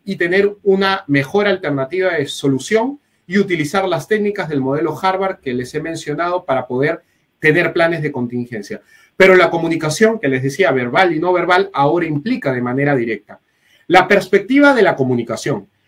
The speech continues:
La negociación es una comunicación clara para una toma de decisiones. Un buen negociador es una persona que tiene capacidad para esclarecer, adecuar y convencer a la otra parte con habilidades de empatía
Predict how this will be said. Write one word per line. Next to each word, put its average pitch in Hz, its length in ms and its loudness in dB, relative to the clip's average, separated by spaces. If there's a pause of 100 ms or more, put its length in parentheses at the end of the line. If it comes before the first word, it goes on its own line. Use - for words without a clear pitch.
La 180 160 4
negociación 175 680 0
es 190 200 -6
una 247 180 0
comunicación 147 680 0
clara 320 400 2
para 143 120 0
una 170 240 -2
toma 185 260 0
de 139 80 4
decisiones. 123 680 -4
Un 240 240 4
buen 320 200 4
negociador 226 760 2
es - 180 -8
una 240 180 -2
persona 262 580 -2 (420)
que 143 100 -2
tiene 220 300 -2
capacidad 135 640 0 (480)
para 147 380 4 (400)
esclarecer, 180 840 2 (680)
adecuar 170 720 2 (400)
y 208 120 -4
convencer 147 680 2 (120)
a 147 140 0
la 143 140 6
otra 202 280 2
parte 254 380 0
con 143 220 -2
habilidades 160 640 2
de 143 80 2
empatía 208 720 -2